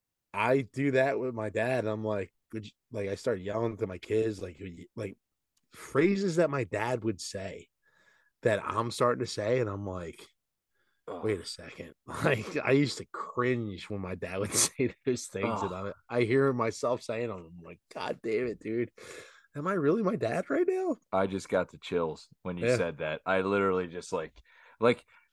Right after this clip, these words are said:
Speaker 2: uh, you know, and I love my dad, but there was a, so, uh, some things, it's some sayings that he would say,
Speaker 1: Uh-huh.
Speaker 2: whatever, that I would be like,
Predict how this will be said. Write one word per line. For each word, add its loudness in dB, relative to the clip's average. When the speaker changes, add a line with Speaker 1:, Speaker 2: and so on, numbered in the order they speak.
Speaker 2:
uh, 8
you 0
know, 0
and 2
I 8
love 8
my 0
dad, -8
but 2
there 8
was 2
a, -10
so, -2
uh, 2
some 0
things, -6
it's 0
some -4
sayings 0
that 4
he 2
would 2
say, 2
Speaker 1:
Uh-huh. -12
Speaker 2:
whatever, 4
that 4
I 8
would 2
be -2
like, -4